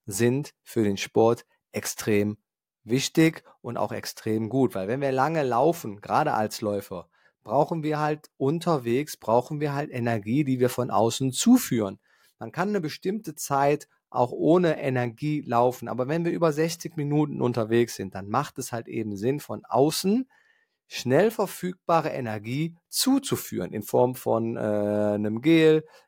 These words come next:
in Form von Elektrolyten als Getränk, ne? Also das macht halt eben Sinn, oder ein isotonisches Getränk, dass man halt eben wieder während des Sports versorgt wird. Und auch gerade nach dem Sport,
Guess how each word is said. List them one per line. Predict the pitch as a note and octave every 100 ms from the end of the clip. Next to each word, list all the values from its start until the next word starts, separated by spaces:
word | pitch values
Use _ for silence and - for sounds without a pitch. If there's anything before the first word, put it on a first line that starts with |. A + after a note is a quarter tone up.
| _
in | A#2 G#2+
Form | - A2+ A2 A2
von | - G#2+ G#2+ A2
Elektrolyten | A2 A#2 B2 - A#2+ C#3 C#3 C#3+
als | C#3 A2+ -
Getränk, | - - - E3+ E3+ E3
ne? | D3 D#3
Also | C#3
das | C3+ B2+ C#3
macht | E3 D#3+
halt | D3 C3+ C#3+
eben | C#3 B2 A2
Sinn, | A#2 F3+ C4 - _ _ _ -
oder | B2
ein | C3
isotonisches | B2+ A#2+ - F#3 G3 F#3 -
Getränk, | E3 - D3+ D#3+ - _ _ _
dass | C#3 D3
man | C#3+ C3+
halt | C3
eben | - B2 C#3 C#3 G#2
wieder | B2 C#3+ D#3+ G3 -
während | F#2+ G2 B2+ D#3+ D3+
des | A#2+
Sports | - - G#2+ A2 C#3 - -
versorgt | - - C3+ B2 D3+ D3 - -
wird. | -
Und | - D#3
auch | D3 -
gerade | C3+ C#3+ D3
nach | C3 B2+ F#3+ G#3+ -
dem | D3+ B2
Sport, | - - A2+ G2+ G2 _